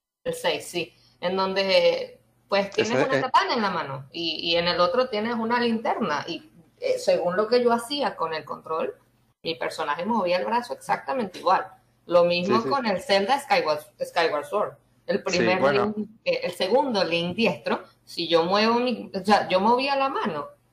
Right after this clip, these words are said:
Speaker 1: y Link movía la mano, únicamente
Speaker 2: Sí,
Speaker 1: la
Speaker 2: sí,
Speaker 1: mano,
Speaker 2: sí.
Speaker 1: o sea, estaba muy bien hecho, pero no sé qué les pasó. Acá no era el mismo control, no, no servía de la misma manera, digamos.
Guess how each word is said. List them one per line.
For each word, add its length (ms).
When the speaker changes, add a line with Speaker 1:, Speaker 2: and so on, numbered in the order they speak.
Speaker 1:
y 100
Link 220
movía 400
la 120
mano, 280
únicamente 640
Speaker 2:
Sí, 60
Speaker 1:
la 60
Speaker 2:
sí, 80
Speaker 1:
mano, 120
Speaker 2:
sí. 80
Speaker 1:
o 60
sea, 140
estaba 240
muy 100
bien 200
hecho, 260
pero 300
no 120
sé 200
qué 80
les 120
pasó. 460
Acá 340
no 160
era 200
el 80
mismo 360
control, 600
no, 180
no 160
servía 460
de 80
la 100
misma 320
manera, 380
digamos. 320